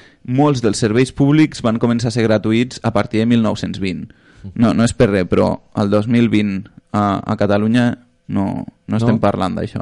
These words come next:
Speaker 1: eh?
Speaker 2: No.
Speaker 1: <laughs> Em sembla que no, em sembla que, diria que no.
Speaker 2: <laughs>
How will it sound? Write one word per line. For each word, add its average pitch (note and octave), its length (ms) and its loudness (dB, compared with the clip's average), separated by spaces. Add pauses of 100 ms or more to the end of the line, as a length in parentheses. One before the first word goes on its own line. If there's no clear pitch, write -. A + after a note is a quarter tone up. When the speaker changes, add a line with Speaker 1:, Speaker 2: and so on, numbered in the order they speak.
Speaker 1:
eh? - 60 -10 (100)
Speaker 2:
No. G2 140 -4 (500)
Speaker 1:
<laughs> - 80 -20 (480)
Em B2 80 -6
sembla B2+ 240 6
que - 100 4
no, - 200 4 (100)
em C#3+ 80 -2
sembla - 320 4
que, - 220 2
diria A#2+ 180 6
que A#2+ 160 4
no. A2 100 -6
Speaker 2:
<laughs> - 760 -8